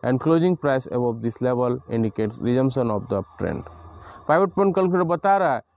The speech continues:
निफ्टी को पहला support bank Nifty को तियालीस हज़ार पाँच सौ निन्यानवे पे, दूसरा तियालीस हज़ार चार सौ इक्यासी पे और तीसरा तियालीस हज़ार दो सौ नब्बे पे मिलेगा। वहीं resistance का बात कर लेते हैं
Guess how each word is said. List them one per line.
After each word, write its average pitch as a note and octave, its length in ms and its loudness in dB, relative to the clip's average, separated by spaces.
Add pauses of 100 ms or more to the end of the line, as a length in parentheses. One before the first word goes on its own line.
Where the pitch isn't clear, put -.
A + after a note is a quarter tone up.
(140)
निफ्टी D#3 280 -2
को D#3+ 120 -2 (140)
पहला D3 260 0
support B2+ 440 -4
bank C3 180 0
Nifty C3 280 -4
को A2+ 120 -4 (300)
तियालीस F3 320 2
हज़ार E3+ 240 0 (140)
पाँच C3+ 240 -4
सौ C3+ 60 -6
निन्यानवे B2 400 -2
पे, - 180 -8 (320)
दूसरा E3 280 2 (180)
तियालीस F3+ 280 2
हज़ार D#3+ 240 -2 (100)
चार C3+ 180 -2
सौ B2+ 140 -6
इक्यासी B2 400 -2
पे G2 180 -6 (280)
और G3 360 2
तीसरा D#3+ 280 0 (140)
तियालीस D#3+ 260 2
हज़ार C#3 160 0
दो A2+ 180 -4
सौ A#2 140 -10
नब्बे G#2 240 -6 (100)
पे C3 80 -4 (140)
मिलेगा। A2+ 480 0 (460)
वहीं C3 160 2
resistance C#3+ 440 0
का D3+ 100 2
बात C#3+ 240 0
कर D3 80 2
लेते C#3+ 260 0
हैं C#3+ 240 2